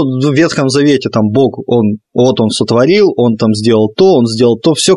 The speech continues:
всё как-то более-менее чётко, ну, более-менее, если сравнивать с Новым. А в Новом Завете всё настолько, э, всё идёт, э, расплывчато, то есть ты даже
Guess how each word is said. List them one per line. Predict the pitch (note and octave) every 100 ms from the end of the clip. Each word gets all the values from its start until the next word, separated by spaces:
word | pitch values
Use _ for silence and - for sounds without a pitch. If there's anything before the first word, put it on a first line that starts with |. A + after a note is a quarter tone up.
| -
всё | - D3+
как-то | D3 -
более-менее | B2+ C#3+ D3 D3+ C#3+ A#2+ A2
чётко, | - D3+ - A2
ну, | D3+ F#3+ C3+ _ - A3+ A3 C3+ _ _ - -
более-менее, | C3+ D#3+ F3+ D#3+ D3 E3 D3 A2 G#2
если | G#2+ -
сравнивать | A#2 B2 A#2+ B2+ A2+
с | -
Новым. | B2+ A2+ A2 - - -
А | A#2+
в | C3+
Новом | F#3 G3+ F3+
Завете | E3 D3+ C#3+ B2 A2+ - -
всё | - C3+
настолько, | C3+ B2 - D3+ D3 - A2+ G#2
э, | G#2+ - - - - - _ -
всё | - -
идёт, | A2+ A2+ G#2+ -
э, | - - - A2+ G#2+ G#2+ G2+ A2
расплывчато, | B2+ - D3+ C#3+ A2+ - - G2+
то | A2+
есть | G#2+ - - - - - _ _ _
ты | - D3+
даже | D#3+ E3 F3+